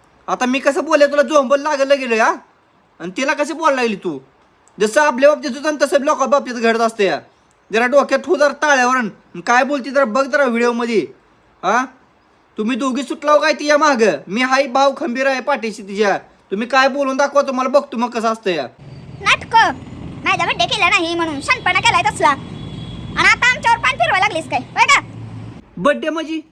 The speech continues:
Speaker 1: बर्थडेचं कारण नाही ते. तुम्ही कसं गावात सगळ्या गावात हिंडताव, स्वतःचा बर्थडे करताव, इकडे जाताय, तिकडे जाताय, हिंडत फिरताय.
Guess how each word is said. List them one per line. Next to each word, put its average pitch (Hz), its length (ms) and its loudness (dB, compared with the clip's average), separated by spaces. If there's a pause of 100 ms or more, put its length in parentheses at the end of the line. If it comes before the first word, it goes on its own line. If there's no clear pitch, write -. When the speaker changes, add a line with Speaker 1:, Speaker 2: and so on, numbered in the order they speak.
(160)
Speaker 1:
बर्थडेचं 269 380 -6
कारण 302 320 -2
नाही 320 180 -2
ते. 262 520 -4 (320)
तुम्ही 262 200 -4
कसं 302 260 -6 (100)
गावात 302 280 -2
सगळ्या 302 280 -2
गावात 294 400 -2
हिंडताव, 302 460 -2
स्वतःचा 285 300 -10
बर्थडे 269 260 -6
करताव, 277 540 -6 (300)
इकडे 254 240 -12
जाताय, 277 380 -8
तिकडे 262 320 -12
जाताय, 269 240 -8
हिंडत 254 340 -10
फिरताय. 269 380 -8